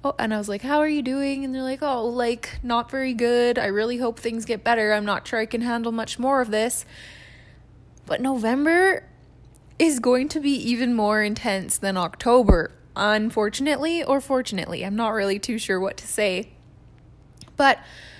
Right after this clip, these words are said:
our experience right now is really based on how we're making decisions. Are we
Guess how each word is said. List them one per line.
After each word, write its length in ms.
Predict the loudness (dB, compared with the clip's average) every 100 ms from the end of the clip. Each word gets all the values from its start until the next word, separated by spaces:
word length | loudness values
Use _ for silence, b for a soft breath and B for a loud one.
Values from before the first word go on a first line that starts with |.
| B B -20 -14 -8
our 180 | 0 0
experience 1160 | 2 0 -2 -4 -2 2 2 2 0 -2 -2
right 280 | 2 0 0
now 460 | 0 0 2 0 -4 B B B B B B -14 -4
is 280 | -4 -2 -4
really 680 | 0 0 2 0 0 -2 -6 -14 -20 -20 -20 -14 -4
based 640 | -2 -2 -2 -4 -4 -10 -18 b b b b b b -2
on 320 | 0 -2 -6 -10
how 300 | -6 0 0
we're 200 | 2 0
making 460 | -2 -6 -6 -4
decisions. 840 | -2 -2 -4 -6 -8 -12 -6 -6 -6 -6 0
Are 180 | 0
we 480 | 2 0 2 0 -2